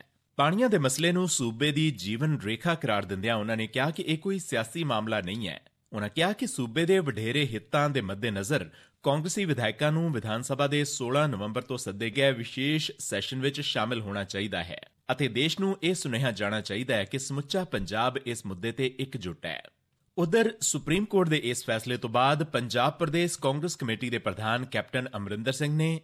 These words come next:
ਲੋਕ ਸਭਾ ਮੈਂਬਰੀ ਤੋਂ ਆਪਣਾ ਅਸਤੀਫਾ ਦੇ ਦਿੱਤਾ ਹੈ। ਇਹ ਤੀਜੀ ਵਾਰ ਹੈ ਜਦੋਂ ਕੈਪਟਨ ਨੇ ਪੰਜਾਬ ਨਾਲ ਜੁੜੇ ਮੁੱਦਿਆਂ ਉੱਤੇ ਅਸਤੀਫਾ ਦਿੱਤਾ ਹੈ। ਇਸ ਤੋਂ ਪਹਿਲਾਂ ਕੈਪਟਨ ਅਮਰਿੰਦਰ ਸਿੰਘ ਸਾਕਾ ਨੀਲਾ ਤਾਰਾ ਵੇਲੇ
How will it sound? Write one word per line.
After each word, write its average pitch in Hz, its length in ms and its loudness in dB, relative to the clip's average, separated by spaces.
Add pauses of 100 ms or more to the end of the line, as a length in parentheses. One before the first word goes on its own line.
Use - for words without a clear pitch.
(140)
ਲੋਕ 139 320 0
ਸਭਾ 131 260 4
ਮੈਂਬਰੀ 110 360 0
ਤੋਂ 160 300 0
ਆਪਣਾ 127 400 0
ਅਸਤੀਫਾ 117 440 -4
ਦੇ 90 140 -8
ਦਿੱਤਾ 90 300 -6
ਹੈ। - 200 -10 (240)
ਇਹ 123 60 -4
ਤੀਜੀ 131 360 -4
ਵਾਰ 113 220 2
ਹੈ 110 160 -4 (260)
ਜਦੋਂ 151 220 0
ਕੈਪਟਨ 156 380 0
ਨੇ 202 160 2
ਪੰਜਾਬ 113 480 0
ਨਾਲ 135 220 2
ਜੁੜੇ 110 300 0
ਮੁੱਦਿਆਂ 113 380 -2
ਉੱਤੇ 123 400 -2
ਅਸਤੀਫਾ 120 380 -4
ਦਿੱਤਾ 87 340 -6
ਹੈ। 82 240 -8 (380)
ਇਸ 135 120 0
ਤੋਂ 127 120 0
ਪਹਿਲਾਂ 160 340 2
ਕੈਪਟਨ 120 400 -2
ਅਮਰਿੰਦਰ 110 340 -2
ਸਿੰਘ 151 220 0
ਸਾਕਾ 110 380 -2
ਨੀਲਾ 101 280 -2
ਤਾਰਾ 139 260 2
ਵੇਲੇ 139 380 2